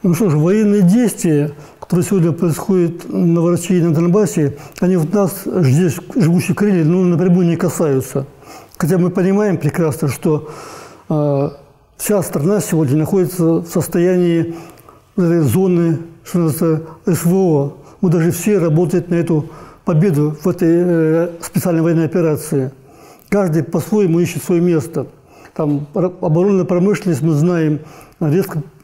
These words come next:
повышает там количество выпуска-, выпускаемой продукции.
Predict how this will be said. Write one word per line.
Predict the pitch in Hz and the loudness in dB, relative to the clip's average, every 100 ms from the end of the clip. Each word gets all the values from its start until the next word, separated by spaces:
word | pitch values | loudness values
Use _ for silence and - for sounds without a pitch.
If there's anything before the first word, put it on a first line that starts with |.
| - - | -18 -8
повышает | 175 165 - 180 165 | -2 -2 0 0 0
там | 170 147 151 131 - - - - _ - _ | 0 0 0 -4 -8 -20 -20 -20 _ -20 _
количество | 185 185 - 170 | 0 0 0 -2
выпуска-, | - 196 | 0 0
выпускаемой | 180 175 - 190 180 170 | 0 0 -2 0 0 0
продукции. | 175 147 139 - 151 123 | -2 -2 -2 -4 -6 -6